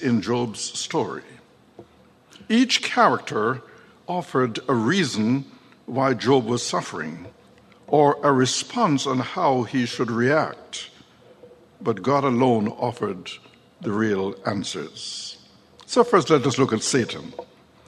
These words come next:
Satan believed that suffering causes people to forsake God.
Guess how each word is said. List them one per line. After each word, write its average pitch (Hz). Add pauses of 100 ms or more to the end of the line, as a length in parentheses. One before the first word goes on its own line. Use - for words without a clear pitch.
(100)
Satan 120
believed 127
that 135
suffering 110 (300)
causes 117
people 110
to 101 (220)
forsake -
God. 101